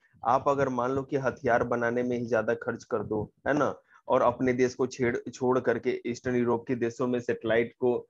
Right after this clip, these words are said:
stabilize करने में या satellite या उपग्रहों की स्थापना करने में लगे रहो,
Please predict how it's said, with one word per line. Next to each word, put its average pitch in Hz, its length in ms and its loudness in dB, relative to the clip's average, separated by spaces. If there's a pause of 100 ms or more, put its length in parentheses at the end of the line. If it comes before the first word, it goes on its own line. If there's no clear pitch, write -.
(260)
stabilize 117 540 0
करने 110 300 0
में 107 160 -2
या 107 140 2 (160)
satellite 117 500 0
या 113 140 4
उपग्रहों 117 480 0
की 127 140 0
स्थापना 117 420 -6
करने 107 300 -6
में 107 180 -2
लगे 104 240 0
रहो, 101 280 -6